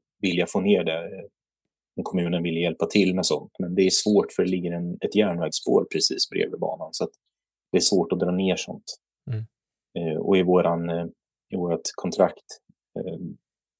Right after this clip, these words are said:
Speaker 1: på, eh, marken så står det att vi inte heller får bygga någonting, eh, permanent. Så att vi har lite, lite sånt. Men vi, vi, vi, vi har ju liksom försökt att få till, så vi kommer försöka att få till en, en, eh,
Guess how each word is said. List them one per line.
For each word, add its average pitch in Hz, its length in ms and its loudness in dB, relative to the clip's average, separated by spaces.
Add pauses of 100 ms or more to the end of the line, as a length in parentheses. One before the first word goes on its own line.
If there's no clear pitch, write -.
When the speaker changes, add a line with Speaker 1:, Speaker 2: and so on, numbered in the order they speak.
(260)
Speaker 1:
på, 85 400 -4
eh, 82 240 -8
marken 82 500 -4
så - 140 -2
står 82 220 0
det 85 60 0
att - 120 -6
vi 82 60 -6
inte 85 200 -8
heller 80 160 -4
får - 120 -6
bygga 95 340 0
någonting, - 840 -8 (520)
eh, 80 180 -8 (120)
permanent. - 560 -4 (140)
Så - 160 -6
att - 100 -2
vi - 60 0
har 82 160 2
lite, - 360 -2 (340)
lite - 200 -8
sånt. 101 260 0
Men 98 100 2
vi, 110 240 6
vi, 107 280 4 (200)
vi, 113 120 -2 (200)
vi 113 100 6
har 107 200 8
ju 107 60 8
liksom 92 520 0
försökt 104 440 4
att 92 100 -4
få - 80 0
till, 82 280 0 (320)
så - 120 2
vi 107 60 6
kommer 110 220 4
försöka 107 540 2
att 104 80 6
få 101 80 4
till 85 280 2
en, 82 240 -4 (260)
en, 90 220 -2
eh, 82 280 -2